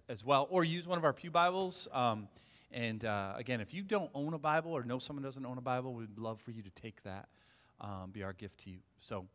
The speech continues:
um, you can feel free to do that. But again, he's, it, it's a sobering letter and a lot about endure and suffering because Timothy's not in a great place. He's in Ephesus, and there's a lot going on in that church.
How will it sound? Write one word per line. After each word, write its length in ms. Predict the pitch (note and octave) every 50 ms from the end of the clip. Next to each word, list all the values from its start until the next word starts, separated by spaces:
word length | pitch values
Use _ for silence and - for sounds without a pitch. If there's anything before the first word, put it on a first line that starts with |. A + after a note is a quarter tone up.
| _ - - - - -
um, 280 | - A2 G#2 G2 G2+ A#2+
you 80 | - C3
can 200 | - B2+ B2 B2 -
feel 180 | - - D3 C3
free 140 | - D#3 C#3+
to 60 | C#3
do 120 | A#2 F#3+ G3+
that. 200 | E3 C3 A#2 - - - - - - - -
But 260 | G#3 F#3+ F3+ - G#3
again, 300 | F#3+ A#3 A#3+ G#3+ F#3 F3
he's, 360 | - - G#3+ A3 G3 - - - -
it, 280 | F3+ - - E3+ - -
it's 160 | A3 G3+ -
a 60 | G3+
sobering 640 | - - - - B3 C4 F4 E4+ F4 D4 A#3 G#3 F3+
letter 300 | D#3+ G3 G#3+ G#3 F#3+ E3
and 100 | D3+ C#3+
a 40 | C3
lot 280 | B2+ C#3 D#3 F#3+ A#3 B3
about 300 | G3 E3 D3+ C#3 C3 C3
endure 680 | B2 A2+ G2+ - D3 F3+ G3 G3+ G3+ G3 G3 F#3+ F3+ F#3+ - - - - -
and 80 | A2 -
suffering 720 | - - - - G#3 G#3 G3 F#3+ F#3 F#3+ G3 G3 F#3+ E3+ - - - -
because 200 | - D#3 - -
Timothy's 400 | - C4 C4+ C#4 A3 C4 A3 G3
not 180 | A3+ A3 G#3+
in 40 | G#3
a 40 | G3
great 220 | F3+ G3 G3 F#3+
place. 320 | F#3+ - G3 G3 F#3+ F#3+ -
He's 120 | D#3+ C#3
in 100 | D3 C#3
Ephesus, 640 | E3 F3+ - F#3+ F3 - - F#3+ F#3 F3+ E3+ - -
and 100 | B2 G#2+
there's 120 | G#2 G2+
a 40 | A2
lot 260 | A#2 C3+ D3+ D#3 C#3+
going 240 | C3 D3 D3 D3 C#3+
on 140 | C#3+ D3 D3
in 80 | C#3 C#3+
that 140 | C#3 C#3
church. 260 | - - C#3+ C#3 -